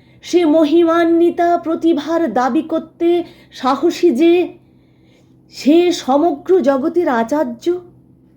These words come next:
সমগ্র জগতের শিক্ষাদাতা, সমগ্র জগতের গুরু? কি কারণে ভারত সাহসী নয়?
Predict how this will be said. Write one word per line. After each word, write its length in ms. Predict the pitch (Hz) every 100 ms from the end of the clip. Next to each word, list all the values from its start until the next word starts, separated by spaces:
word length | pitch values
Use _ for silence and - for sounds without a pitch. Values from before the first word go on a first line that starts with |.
| _ _ _ - -
সমগ্র 760 | - - 285 339 285 - 392
জগতের 580 | 277 247 262 330 339 339
শিক্ষাদাতা, 880 | - - 320 - - 339 330 330 370 403 - _ _ _ _ _ _ _ _ _ -
সমগ্র 680 | - 254 285 339 254 349
জগতের 600 | 285 240 247 311 349 381
গুরু? 560 | 233 202 277 285 359 523 - _ _ _ _ _ _ _ _ _ _ _ _ _ _ - - - - -
কি 420 | - 294 311 339 349
কারণে 460 | 349 339 339 330 330
ভারত 600 | - 254 262 285 285 - _ _ _
সাহসী 600 | - 202 233 254 - 226
নয়? 340 | 202 208 254